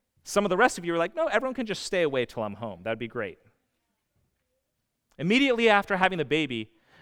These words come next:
these random group of construction workers show up. Yeah, you've just had a baby, and these guys show up, and they're like, "Hey, so there's a baby here. Great.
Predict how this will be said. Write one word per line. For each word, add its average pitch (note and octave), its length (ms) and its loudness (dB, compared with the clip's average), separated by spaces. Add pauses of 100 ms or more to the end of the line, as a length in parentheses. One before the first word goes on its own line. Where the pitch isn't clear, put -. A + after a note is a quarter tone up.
these E3+ 320 -2
random G3+ 640 -2
group D#3 320 -2
of D3+ 100 -4
construction D#3+ 720 -4
workers A#2 300 -6
show A#2+ 300 0
up. - 240 -6 (1080)
Yeah, F#3+ 100 8
you've G#3 220 2
just C#4 320 6
had C4 200 4
a B3+ 60 2
baby, C#3+ 500 0 (280)
and F3+ 120 2
these G3+ 140 2
guys A#3 280 8
show A3 260 4
up, - 500 0 (260)
and D#3+ 80 -8
they're G3 80 2
like, G#3+ 220 6 (380)
"Hey, G#3+ 680 12
so B3 360 8
there's D#3+ 160 2
a D3+ 40 -4
baby B3 360 6
here. D3+ 200 6
Great. G#3 460 8